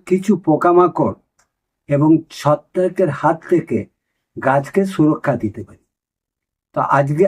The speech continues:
আপনাদের সাথে আমি আলোচনা করব এই টক দই থেকে কিভাবে উপাদানটা বানাবো। এখানে যে দেখতে পাচ্ছেন, এটা একশো গ্রাম মতন টক দই আছে। মানে প্রতি পঞ্চাশ গ্রাম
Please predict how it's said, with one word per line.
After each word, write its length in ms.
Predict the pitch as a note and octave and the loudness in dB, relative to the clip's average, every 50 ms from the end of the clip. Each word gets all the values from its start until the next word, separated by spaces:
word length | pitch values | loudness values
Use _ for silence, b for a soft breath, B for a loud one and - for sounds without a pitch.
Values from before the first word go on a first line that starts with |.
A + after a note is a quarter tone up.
| F#3+ - | 0 0
আপনাদের 520 | D3 C#3 C#3 - E3 F3 F3 E3 F#3 F3 E3 - | -4 -4 -2 0 2 2 4 4 2 0 0 0
সাথে 200 | F3 E3+ D#3+ F3 | -2 -2 0 0
আমি 160 | E3 E3 F3+ E3+ - - | 2 2 2 0 0 -2
আলোচনা 500 | B2+ C3 C#3+ D#3+ D#3+ - F#3 F#3 F#3 F#3 | -2 0 0 0 0 2 2 2 2 2
করব 300 | F3+ - E3+ D#3 C3+ A2+ A2+ G2 - _ _ _ _ _ _ _ _ _ _ _ _ - | 2 2 0 0 0 0 -2 -4 -6 _ _ _ _ _ _ _ _ _ _ _ _ 2
এই 180 | D3 D3 E3 F3 E3+ E3+ | 4 6 6 4 4 2
টক 220 | D#3+ D3 C#3+ D3+ D3 C#3+ C#3 F#3+ | 2 2 2 2 0 -2 -2 0
দই 160 | F#3+ G3+ G#3 F#3+ | 2 2 0 -2
থেকে 380 | - - D#3 D#3+ D#3+ - D3 A2+ F#2+ - _ _ _ _ _ _ _ _ _ _ _ _ _ _ _ _ _ _ _ _ _ _ _ | -2 -2 -2 -2 -2 -2 -4 -4 -4 -6 _ _ _ _ _ _ _ _ _ _ _ _ _ _ _ _ _ _ _ _ _ _ _
কিভাবে 440 | - G3 G#3 F#3 D#3+ E3 F3 D#3+ F#3+ E3+ B2 A2+ | 2 2 4 4 4 2 2 2 2 2 2 2
উপাদানটা 520 | C#3+ C#3+ D#3 D3+ D3 D#3 D#3 D#3+ D3+ - D3+ | 2 4 4 4 4 6 4 4 4 4 2
বানাবো। 420 | C3 A#2+ A2+ A2 G#2+ G2+ G2 G2 - - _ _ _ _ _ _ _ _ _ _ _ _ _ _ _ _ - | 2 2 2 2 2 0 -2 -4 -8 -14 _ _ _ _ _ _ _ _ _ _ _ _ _ _ _ _ -4
এখানে 360 | C#3 C#3 C#3 E3 F3 F3+ F#3 F3+ E3+ E3+ - - - | -4 -2 2 2 4 6 6 6 4 2 -2 -10 -4
যে 160 | C#3+ D#3 D#3 C#3+ | 0 2 2 2
দেখতে 320 | C3 D3 D3+ - - E3+ | 2 0 0 0 0 0
পাচ্ছেন, 340 | E3+ F3 F3 E3 - F#3 F3 E3+ | 2 2 2 2 2 2 4 4
এটা 220 | D#3+ D3+ D#3 D#3 - - C#3+ C#3+ | 4 4 2 0 0 0 0 0
একশো 240 | D3 C#3+ - - F#3 F3 | 0 -2 -4 -2 -2 0
গ্রাম 220 | E3 D#3+ E3 E3 E3+ | 2 4 4 4 4
মতন 260 | E3 D#3+ D#3+ - F#3 F#3 | 4 4 2 2 0 0
টক 240 | F3 - C#3 C3 A#2+ A#2 | 2 2 2 2 2 0
দই 180 | A2 D3+ D3+ C3+ G#2 | 0 2 2 2 2
আছে। 260 | F#2+ - - - - - _ _ _ _ _ _ _ _ _ _ _ _ _ _ _ _ _ _ _ _ _ - | 0 -4 -10 -18 -20 -20 _ _ _ _ _ _ _ _ _ _ _ _ _ _ _ _ _ _ _ _ _ -2
মানে 240 | B2+ C#3 C#3+ D#3 D#3+ E3 E3+ - - _ | 2 4 6 6 6 6 4 2 -2 _
প্রতি 320 | - E3 E3 E3 G#3 G#3 F#3+ - - | 2 2 2 4 2 0 0 0 2
পঞ্চাশ 500 | D3+ D3+ D3+ D#3+ D3+ - - F#3+ F#3 E3+ E3 E3 | 4 4 6 4 4 4 4 4 4 4 2 2
গ্রাম 200 | F#3 F#3 F3+ | 4 4 4